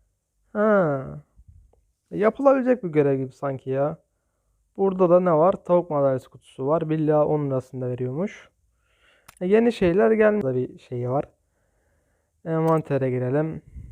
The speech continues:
Burada, şurada bir A K var. O ne alaka? Gitti. A K vardı. Gördünüz az önce değil mi?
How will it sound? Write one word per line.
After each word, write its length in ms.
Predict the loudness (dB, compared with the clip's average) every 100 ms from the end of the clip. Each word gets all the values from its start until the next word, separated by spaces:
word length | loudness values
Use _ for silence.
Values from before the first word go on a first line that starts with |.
| -20 -20 _ _ -20 _ _
Burada, 460 | -4 -2 0 0 -2 _ _ -20 _ _ _ _ _ -16
şurada 240 | 0 2
bir 160 | 6 4
A 40 |
K 240 | 4 2
var. 120 | 2 0
O 200 | -2 0
ne 60 |
alaka? 640 | 0 0 -2 -2 -4 -6 -8 _ _ _ _ _ _ -8
Gitti. 520 | -6 -4 0 0 0 _ 2
A 160 | 4 6
K 220 | 6 6
vardı. 220 | 6 4
Gördünüz 440 | 0 0 0 -2
az 100 | 0
önce 160 | 0 -2
değil 120 | -4
mi? 160 | -4